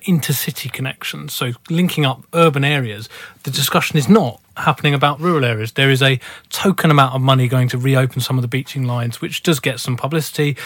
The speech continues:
When you actually look at the numbers, it's five hundred million pounds, which in the grand scheme of things isn't very much and won't do very much. So, uh, I think you're entirely right. They've got a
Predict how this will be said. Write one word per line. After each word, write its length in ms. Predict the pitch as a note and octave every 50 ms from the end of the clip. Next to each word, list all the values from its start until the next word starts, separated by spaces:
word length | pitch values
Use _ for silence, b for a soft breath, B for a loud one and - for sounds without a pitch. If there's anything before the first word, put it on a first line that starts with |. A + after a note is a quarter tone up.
| B B B
When 120 | - D#3 D3+
you 60 | D#3+
actually 200 | D3+ - - D3
look 100 | C#3+ -
at 80 | D3+ C#3
the 40 |
numbers, 260 | C#3 D3 C#3+ C3 A#2+ C3+
it's 120 | C#3 -
five 240 | - - D#3 C#3+ B2
hundred 220 | C3+ B2 A#2 A#2
million 200 | B2 A#2 A#2 A2
pounds, 460 | A2 - E3+ D#3 C3+ A2 G2+ A2 -
which 180 | - D#3+ C#3 -
in 100 | D3 C3+
the 60 | B2+
grand 280 | B2 - D3+ C#3+ C3+ B2+
scheme 240 | - - C#3+ C#3+ C3
of 80 | B2
things 260 | - C3+ B2 A#2+ - B B B B B B -
isn't 220 | F#3+ C#3+ D3+ C#3+
very 200 | C3+ C3+ C3 B2+
much 280 | B2+ B2+ A#2+ B2 - D3
and 160 | C3+ C3 C3+
won't 260 | C#3+ D3+ D#3 D3 C3+
do 180 | - E3+ F3 D#3
very 220 | B2+ A#2+ A2+ A2
much. 300 | G#2 G#2 G#2+ - C#3+ -
So, 240 | - D3 C#3 C3+ C3 B B B B B B B
uh, 140 | - D3 - -
I 100 | D#3+ D3+
think 300 | - A3 G3 D3+ - - _ -
you're 200 | F3+ E3 D#3+ D#3
entirely 440 | D3+ C#3 - F3+ E3 D#3 C#3+ C3 B2 - _ _ _ _ -
right. 260 | E3+ F3 C#3+ B2 -
They've 200 | C#3+ D3 C3+ -
got 180 | - F#3+ - -
a 160 | D#3 C#3+